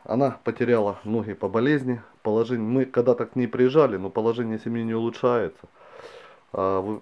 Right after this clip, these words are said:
прекрасно знаете, как у нас в Донецке сейчас трудно и с обеспечением, лекарствами и тому прочее. И вот сегодня, благодаря замечательной группе из Норвегии «Помощь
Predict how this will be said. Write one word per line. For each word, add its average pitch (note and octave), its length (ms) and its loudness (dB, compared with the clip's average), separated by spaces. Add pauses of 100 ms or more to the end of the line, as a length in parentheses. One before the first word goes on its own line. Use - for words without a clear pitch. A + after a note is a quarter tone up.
прекрасно A2 440 -2
знаете, A2+ 300 -4
как - 320 -10
у - 60 -10
нас F#2+ 200 -6 (120)
в E2+ 100 -16
Донецке G2+ 560 -6
сейчас E2+ 280 -6 (140)
трудно F#2 380 -8 (160)
и F2+ 240 -10 (680)
с - 20 -14
обеспечением, G2 760 -6
лекарствами G2 580 -4
и E2+ 40 -12
тому G2 220 -6
прочее. - 480 -12 (880)
И - 60 2
вот E3+ 140 4
сегодня, E3 320 6
благодаря C3 440 6
замечательной C3 540 2
группе B2+ 320 0 (380)
из B2+ 160 4
Норвегии B2+ 520 4
«Помощь A#2 480 0